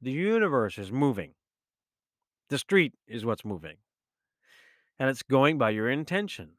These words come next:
and your direction. So it's kind of a different way to visualize it, to think about it. But it really, really helps you connect with join and understanding that you are that whole simulation. You are the whole matrix. You are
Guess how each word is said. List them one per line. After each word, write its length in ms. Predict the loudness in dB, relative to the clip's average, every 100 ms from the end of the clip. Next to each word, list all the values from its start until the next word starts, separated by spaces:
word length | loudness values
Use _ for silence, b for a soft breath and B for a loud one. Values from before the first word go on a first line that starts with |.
| _ _ _ -10
and 120 | -6
your 120 | -6
direction. 520 | -6 -6 -8 -10 -20 _ _ _ b b b
So 260 | -4 -2 -2
it's 100 | 0
kind 180 | 2 6
of 60 |
a 60 | 6
different 360 | 4 4 2
way 220 | 2 2 4
to 140 | 0 -2 _ _ _ _ _ _
visualize 640 | 0 2 4 4 2 0
it, 60 | -4
to 120 | -10
think 220 | -6 -6
about 240 | -4 -4 -6
it. 140 | -10 _ B B B _
But 100 | 6
it 100 | 6 0 _
really, 420 | -2 4 6 6
really 260 | 6 4 6
helps 380 | 6 4 0 -2
you 320 | 0 0 -4 _ _ _ _ _ _ _ _ _ _ _ _
connect 420 | -4 2 2 2
with 160 | -2 -2 -4
join 460 | 0 2 2 -2 -10 -20 _ _ _ _ _
and 100 | -2
understanding 640 | 0 0 0 -2 0 0 0
that 220 | 0 -2 B B B
you 260 | -2 4 6
are 220 | 8 6
that 180 | 4 2
whole 240 | 0 -2
simulation. 720 | -4 -8 -8 -8 -10 -14 -16
You 180 | -12 -4
are 420 | 2 4 6 4
the 140 | 2 0
whole 260 | 2 0
matrix. 480 | 0 -6 -10 -18 -18
You 120 | -18 -4
are 420 | 4 6 6 4